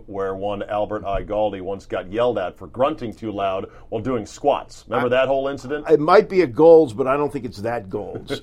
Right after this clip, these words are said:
Speaker 2: I used to see Shrek there in the
Speaker 1: Yes,
Speaker 2: morning. Yeah.
Speaker 1: Louis Shrek.
Speaker 2: And Shrek was, uh, and then Shrek did P ninety X, and then I think he stopped going to gyms,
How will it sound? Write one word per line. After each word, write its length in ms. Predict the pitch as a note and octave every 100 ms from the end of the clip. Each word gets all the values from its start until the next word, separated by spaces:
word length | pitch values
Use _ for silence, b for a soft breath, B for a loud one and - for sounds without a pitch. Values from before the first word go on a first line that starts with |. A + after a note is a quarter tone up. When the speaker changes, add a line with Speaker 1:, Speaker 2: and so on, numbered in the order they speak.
| -
Speaker 2:
I 80 | E3+
used 220 | A3+ -
to 80 | F#3
see 240 | - F3
Shrek 540 | B2+ D3 - D3+ D#3+ -
there 360 | G2 E2+ E2+ - b b -
in 100 | A2
the 80 |
Speaker 1:
Yes, 420 | C#3+ B3 C#4 A3 A2+
Speaker 2:
morning. 180 | A2+ G#2 F2+ G2
Yeah. 60 | B2+
Speaker 1:
Louis 180 | E3 D#3+
Shrek. 420 | - - G2+ G2
Speaker 2:
And 240 | A2 A2
Shrek 440 | G#2+ - C#3 C3+ B2+
was, 340 | B2 A#2 G2
uh, 200 | A2+ A2+
and 80 | A2+
then 100 | C#3
Shrek 320 | C3 E3 D3+
did 200 | C#3+ B2
P 140 | - D3+
ninety 380 | C#3+ C#3+ C3
X, 400 | D3+ E3+ E3+ - - b b b b
and 140 | A2
then 140 | B2 C3
I 80 | B2+
think 180 | C#3+ B2+
he 80 |
stopped 500 | B2 - C3+ C3 -
going 220 | D3 C3+ B2
to 60 |
gyms, 520 | A#2 D#3 C#3+ E2 -